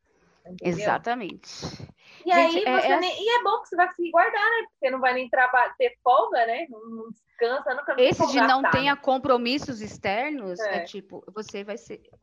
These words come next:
Speaker 2: ó, vou te amarrar ali no cantinho, entendeu?
Speaker 1: Uhum.
Speaker 2: Eu te libero pra você cuidar da criança quando eu não quero, que eu quero assistir T V. Gente, é assim, olha a vaga
Speaker 1: Sim.
Speaker 2: que tem hoje em dia.
Speaker 1: Como
Speaker 2: Calma
Speaker 1: é
Speaker 2: que
Speaker 1: que foi?
Speaker 2: piora.
Speaker 1: Ah.
Speaker 2: Essa aqui tava no InfoJobs.
Speaker 1: Hum.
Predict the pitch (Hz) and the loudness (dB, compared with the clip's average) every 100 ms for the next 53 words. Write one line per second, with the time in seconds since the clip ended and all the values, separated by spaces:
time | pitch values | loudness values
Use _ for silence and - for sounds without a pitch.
0 | _ - 208 165 170 185 202 196 190 220 | _ -4 -2 -2 -6 -12 -8 -8 -6 -8
1 | 247 233 196 185 - 170 185 220 208 170 | -8 -12 -16 -18 -18 -16 -14 -16 -14 -10
2 | - 196 208 208 214 196 190 190 196 190 | -8 -8 -8 -14 -16 -10 -10 -8 -8 -6
3 | 202 240 - 285 233 226 226 233 214 208 | -6 -8 -10 -10 -6 -4 -6 -8 -12 -12
4 | 226 196 180 165 165 170 180 170 160 147 | -14 -10 -8 -8 -8 -10 -12 -12 -14 -14
5 | 170 165 165 160 175 _ _ _ - 294 | -14 -10 -10 -10 -12 _ _ _ -6 -6
6 | 294 - - - 330 - 311 220 - _ | -6 -10 -10 -6 -6 -6 -8 -8 -14 _
7 | _ _ _ _ - 269 381 302 247 233 | _ _ _ _ -6 -4 -2 0 0 0
8 | 214 190 170 156 143 147 160 - - - | -2 -2 -4 -10 -14 -12 -12 -12 -18 -20
9 | _ _ _ _ _ 269 311 494 - 466 | _ _ _ _ _ 2 4 2 2 2
10 | 480 311 208 165 151 - _ _ _ 208 | 4 6 4 2 -4 -10 _ _ _ -2
11 | 202 233 233 285 269 277 285 - 466 339 | -2 -2 -2 -2 -2 -2 -2 -2 -2 -2
12 | 208 139 - - - - - - 302 480 | 0 -2 -4 -20 -20 -20 -20 -18 -14 -12
13 | 494 330 175 165 | -12 -12 -14 -16